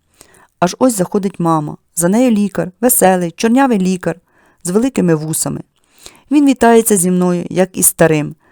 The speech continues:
добрим приятелем. Частує мене щиглем у живіт і весело звертається до тата.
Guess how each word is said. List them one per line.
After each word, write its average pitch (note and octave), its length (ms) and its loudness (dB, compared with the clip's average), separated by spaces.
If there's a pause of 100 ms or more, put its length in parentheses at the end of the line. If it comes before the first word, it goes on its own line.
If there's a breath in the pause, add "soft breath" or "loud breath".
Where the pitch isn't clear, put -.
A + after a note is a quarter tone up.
(120)
добрим A#3 360 2
приятелем. D#3 640 -2 (540 soft breath)
Частує C#4+ 540 0 (140)
мене E3+ 220 0
щиглем B3+ 520 -2
у A#3 80 -2
живіт G#3+ 420 -4 (120)
і F3+ 60 -4
весело F#3+ 360 -2
звертається E3+ 540 -2
до D#3 80 -4
тата. D3 340 -6